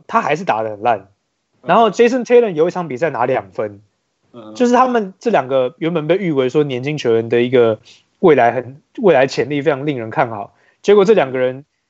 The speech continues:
Speaker 1: 比赛就是这个赛季整，整年都是这样起起伏伏的。
Speaker 2: 嗯。
Speaker 1: 那更不用说 Gordon Hayward 到现在就是还是，he，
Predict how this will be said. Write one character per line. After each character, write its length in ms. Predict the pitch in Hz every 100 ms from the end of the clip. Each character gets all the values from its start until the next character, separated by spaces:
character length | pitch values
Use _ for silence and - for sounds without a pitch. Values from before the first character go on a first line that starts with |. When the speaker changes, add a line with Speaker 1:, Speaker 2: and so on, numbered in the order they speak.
| _
Speaker 1:
比 140 | - 165
赛 220 | 196 165
就 100 | 160
是 80 | 175
这 160 | 208
个 80 | 165
赛 160 | 160 165
季 140 | 156
整， 260 | 135 117 110 _
整 160 | - 117
年 160 | 117 123
都 100 | 131
是 120 | 143
这 60 |
样 60 | 139
起 140 | 127
起 160 | 113 107
伏 160 | 110 107
伏 200 | - 131
的。 120 | - _ _ _
Speaker 2:
嗯。 140 | 131 196
Speaker 1:
那 240 | 190 175 _ _ _
更 120 | 208
不 80 | 175
用 100 | 185
说 180 | 185 170
Gordon 260 | 160 165
Hayward 400 | 156 160 147 120 - _ _ _
到 140 | 156 156
现 140 | 151
在 100 | 143
就 100 | 143
是 120 | 139
还 160 | 113 110
是， 260 | 131 123
he， 220 | 117 170